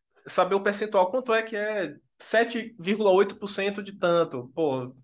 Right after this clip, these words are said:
eu sou, eu sou de humanas, né? Então, não vou saber fazer essa conta de cabeça.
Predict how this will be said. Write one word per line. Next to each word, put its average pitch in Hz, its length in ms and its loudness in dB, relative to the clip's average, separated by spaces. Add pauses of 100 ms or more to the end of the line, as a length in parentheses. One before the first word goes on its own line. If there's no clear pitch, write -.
(140)
eu 139 120 -12
sou, 175 180 -4
eu 170 140 0
sou 196 240 2
de 208 80 0
humanas, 156 420 0
né? 143 120 -6
Então, 175 160 -6
não 180 80 -4
vou 180 100 0
saber 175 220 -4
fazer 180 160 0
essa 180 140 -4
conta 185 180 -4
de 185 80 -6
cabeça. 151 560 0